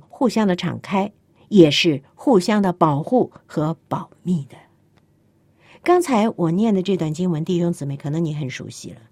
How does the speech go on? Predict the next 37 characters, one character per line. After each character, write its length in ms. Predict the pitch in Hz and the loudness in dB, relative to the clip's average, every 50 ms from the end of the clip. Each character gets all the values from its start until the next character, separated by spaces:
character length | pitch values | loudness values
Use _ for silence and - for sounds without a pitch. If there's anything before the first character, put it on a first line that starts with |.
| _ _ _ _ _ _ _ _ _ _ _ _ | _ _ _ _ _ _ _ _ _ _ _ _
在 220 | - 302 320 311 | 0 2 2 4
你 180 | 262 202 160 139 | 2 0 -2 -2
的 80 | 151 175 | -6 -4
心 200 | - 220 214 208 | -2 -2 0 0
里 60 | 170 | -2
面， 260 | 147 143 147 143 147 - _ _ _ _ _ _ _ _ | -2 -4 -8 -10 -12 -16 _ _ _ _ _ _ _ _
打 120 | - 185 | 0 0
从 200 | 196 226 254 285 | 2 2 0 0
你 120 | 269 202 185 | 2 0 0
第 160 | - 254 277 | 0 2 2
一 80 | 320 | 2
次 160 | 349 349 - 294 | 2 2 -2 -4
看 220 | - 277 247 214 | -2 -2 -2 0
这 100 | 202 196 | 0 0
段 140 | 175 160 151 | 0 0 -2
经 180 | 139 175 175 | -2 -2 -2
文， 240 | 170 160 139 135 143 143 _ _ _ _ _ | -2 -2 -2 -4 -6 -8 _ _ _ _ _
看 160 | - - 370 | -8 -4 -2
到 100 | 311 262 | 0 0
这 140 | 233 - 226 | 0 -2 -2
件 180 | 202 196 170 165 | -2 -2 -2 -2
事 200 | 175 - 262 214 | -2 -2 -4 -4
情， 260 | - - 139 123 127 - _ _ _ _ _ _ _ | -4 -6 -8 -10 -10 -14 _ _ _ _ _ _ _
一 180 | - 285 269 | 0 2 2
直 100 | 220 233 | 2 2
到 140 | 226 240 233 | 2 0 0
现 240 | 226 - 247 233 214 | 0 0 -2 0 0
在 100 | 190 165 | 0 -2
雅 140 | 160 147 123 | -2 -4 -6
芳 180 | 135 - 208 202 | -6 -4 -4 -2
再 200 | - 285 277 226 | 0 0 -2 -2
提 180 | - - 190 | -2 -6 -8
起 140 | 196 - 190 | -4 -4 -6
来 140 | - - 135 | -6 -6 -6
的 100 | 156 170 | -8 -8
时 140 | - - 151 | -8 -8 -8
候， 160 | 156 151 | -10 -10